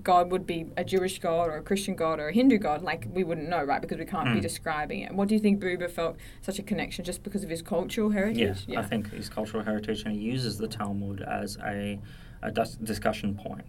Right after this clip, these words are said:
Speaker 2: It's
Speaker 1: Yeah.
Speaker 2: that, that
Speaker 1: 'Cause he loves dialogue as well.
Speaker 2: Yeah, absolutely. So it's the feather.
Speaker 1: Yeah.
Speaker 2: Um, Jewish, uh, writers and, and, and thinkers talk about how you deal with the Talmud as a feather that floats between us.
Speaker 1: Yeah.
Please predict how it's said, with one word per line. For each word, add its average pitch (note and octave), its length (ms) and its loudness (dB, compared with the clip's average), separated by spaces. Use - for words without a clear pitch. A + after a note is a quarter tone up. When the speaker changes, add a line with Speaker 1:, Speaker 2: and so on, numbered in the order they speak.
Speaker 2:
It's A3 140 4
Speaker 1:
Yeah. G3+ 60 0
Speaker 2:
that, G#3 300 0
that - 120 -4
Speaker 1:
'Cause C4 80 6
he C4 80 10
loves A3+ 200 10
dialogue E3 520 0
as - 140 -8
well. E3+ 180 -4
Speaker 2:
Yeah, A2+ 240 6
absolutely. - 520 -2
So - 100 -4
it's - 120 -4
the A#3+ 100 2
feather. - 400 2
Speaker 1:
Yeah. G2+ 280 6
Speaker 2:
Um, G2 240 4
Jewish, - 680 2
uh, G2+ 320 4
writers G#3 520 -2
and, G#3+ 260 -6
and, G#3 300 -6
and G#2+ 180 -6
thinkers G#2+ 460 -2
talk A#2+ 240 -2
about G#2+ 300 0
how G#2+ 380 -2
you A2 100 -2
deal C3 200 2
with D3+ 120 0
the - 60 -6
Talmud G#2 480 -2
as - 160 -4
a G2+ 40 -6
feather G2+ 320 -2
that - 180 -8
floats - 300 -6
between - 480 -8
us. - 440 -12
Speaker 1:
Yeah. G3 200 -2